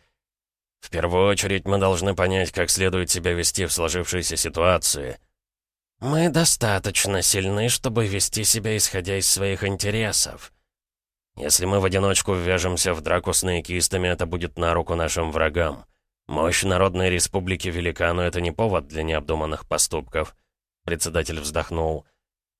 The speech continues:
"которых и так было достаточно много". Первый звонок. "Я исполнял свой долг", ответил Ляо.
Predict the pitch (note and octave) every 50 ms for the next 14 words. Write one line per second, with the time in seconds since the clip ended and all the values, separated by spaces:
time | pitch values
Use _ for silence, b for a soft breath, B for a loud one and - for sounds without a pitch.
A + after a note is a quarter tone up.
0 | _ _ - D2 C#2 C#2+ D2+ D#2 C#2+ - E2 D2+ D#2 D#2+ D#2 D2 D2+ E2+ E2 D#2+
1 | D#2 D2+ C#2+ - - D#2+ D2+ D2 C#2+ - - E2 D#2 D#2 D#2+ D#2+ E2 D#2 D2+ C#2+
2 | C#2 C#2 B1+ - - _ _ _ _ _ _ _ _ _ _ _ _ - G#2 F#2+
3 | F#2+ F2+ F#2+ E2+ E2+ F2+ F#2+ F#2 F2+ E2+ D#2 D2 - - _ _ _ _ _ _
4 | _ _ _ _ _ _ - A#2+ A#2 C#3+ D#3+ D#3 D#3 C#3+ - - C#3+ C3+ C3+ C3
5 | C3 C#3 C3+ C3+ B2+ - - A2+ A#2+ A#2+ A#2 G#2 G2 B2 B2+ A#2 F#2+ D#2 - -
6 | - - - _ _ - D#2+ - E2 D#2+ D2+ - E2 D#2 D#2+ D#2 D#2 D#2 D2+ D2+
7 | D2+ D2+ C#2+